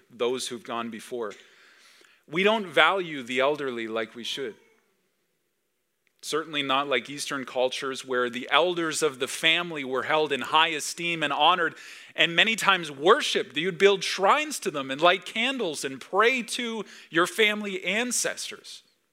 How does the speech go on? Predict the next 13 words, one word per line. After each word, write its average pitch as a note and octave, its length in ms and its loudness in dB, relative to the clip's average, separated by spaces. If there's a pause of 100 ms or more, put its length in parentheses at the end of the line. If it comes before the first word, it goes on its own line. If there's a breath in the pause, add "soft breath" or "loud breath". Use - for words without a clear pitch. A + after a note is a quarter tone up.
(960 loud breath)
In F#3+ 200 4
Jesus' A#3 500 0
day, D#3 240 6
in D#3 140 -4
that G3 280 4
culture, D#3 600 0 (320 loud breath)
it G#3+ 200 2
was G3+ 220 2 (140)
intergenerational G3+ 1200 2
family F#3 680 -2
units C#3+ 880 -6
living D#3 400 -2
together. B2+ 420 0